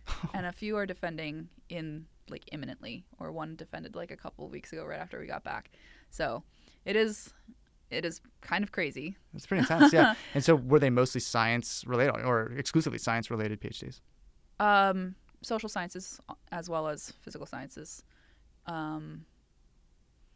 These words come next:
Speaker 2: there were a fair few physicists. There were
Speaker 1: Hmm.
Speaker 2: a few bioengineers, um,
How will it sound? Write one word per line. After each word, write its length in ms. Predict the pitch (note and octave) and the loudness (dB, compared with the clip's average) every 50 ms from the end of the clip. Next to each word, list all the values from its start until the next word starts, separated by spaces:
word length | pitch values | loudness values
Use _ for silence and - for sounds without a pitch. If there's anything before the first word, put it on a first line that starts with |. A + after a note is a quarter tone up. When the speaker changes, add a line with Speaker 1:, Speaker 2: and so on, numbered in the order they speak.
| _ _ _ _ _ _ _ - _ _ - - - - - _ _ _ _ _ _ _ _ _ _ _ _ _ _ _ - _ _ _ _ _ _ _ _ _ _ _ | _ _ _ _ _ _ _ -20 _ _ -20 -20 -20 -20 -20 _ _ _ _ _ _ _ _ _ _ _ _ _ _ _ -20 _ _ _ _ _ _ _ _ _ _ _
Speaker 2:
there 120 | - G3 | -4 -2
were 80 | F#3+ F#3+ | 0 0
a 60 | F#3+ | 0
fair 220 | - - G3 G3+ G#3 | 0 -2 -2 -2 -2
few 280 | - - G#3+ G3+ G3+ | -4 -6 -6 -6 -6
physicists. 960 | G3+ - - F3+ D#3+ E3 F3 - G3+ - - - - - - - - - - - - | -8 -8 -8 -8 -8 -8 -8 -10 -10 -10 -12 -16 -16 -16 -16 -14 -14 -14 -16 -14 -14
There 120 | E3+ D#3+ | -12 -10
were 120 | D3+ D3 C#3+ A3+ G#3 | -8 -2 -2 -2 -2
Speaker 1:
Hmm. 320 | - F3+ - - - - | -2 -6 -12 -18 -18 -16
Speaker 2:
a 40 | F3 | -16
few 460 | - - - - F3 E3 E3 E3 D#3+ D#3+ | -18 -18 -16 -12 -10 -10 -8 -8 -10 -8
bioengineers, 1120 | E3 E3 D#3+ D#3+ D#3+ D#3 D#3 D#3 E3 E3+ D#3 D#3 D#3+ E3 F#3+ A3+ B3+ B3 - - - - - _ _ _ | -8 -8 -8 -6 -8 -8 -10 -10 -12 -12 -12 -12 -10 -10 -8 -8 -8 -8 -10 -12 -14 -18 -20 _ _ _
um, 680 | - F3+ E3+ E3 D#3+ E3 E3 D#3+ D#3+ D#3+ D#3 D#3 D#3 D#3+ | -16 -14 -12 -10 -10 -10 -10 -10 -10 -12 -12 -14 -14 -18